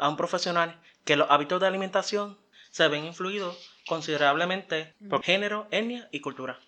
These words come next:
Speaker 2: ¿En serio? Mira, yo no había pensado en eso.
Speaker 1: Así que todo esto nos lleva a reflexionar sobre la relación íntima que existe entre el proceso de alimentación y la nutrición en el cuerpo de una persona.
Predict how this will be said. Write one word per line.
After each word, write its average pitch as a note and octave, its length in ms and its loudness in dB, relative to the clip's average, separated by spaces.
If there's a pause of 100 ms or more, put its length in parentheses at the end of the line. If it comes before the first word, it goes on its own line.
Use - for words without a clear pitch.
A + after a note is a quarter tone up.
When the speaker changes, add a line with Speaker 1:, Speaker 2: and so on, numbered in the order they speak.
Speaker 2:
¿En B3 140 -6
serio? F3 600 -6 (100)
Mira, A#3+ 160 -8
yo F4+ 80 -4
no B3+ 60 -4
había C4 160 -2
pensado A#3+ 320 -2
en F3+ 140 -4
eso. D4 180 -6 (560)
Speaker 1:
Así D#3+ 640 -8 (100)
que C#3+ 140 0
todo D#3 260 2
esto G#3 300 -2
nos D3 120 -2
lleva C#3+ 220 0
a D#3 40 0
reflexionar F#3+ 760 -4 (240)
sobre D3 300 2
la C#3 100 4
relación C#3 460 0
íntima F#3 280 -4
que F3+ 100 -2
existe - 280 -8
entre D3 220 -4
el C3 40 -6
proceso C#3 380 -4
de E3+ 60 2
alimentación G#3+ 640 -4
y D#3 80 -4
la D3+ 100 0
nutrición C#3 420 -4
en C#3+ 60 -2
el D3 60 -10
cuerpo D#3+ 240 -2
de D3 60 -2
una B2 140 -6
persona. - 360 -10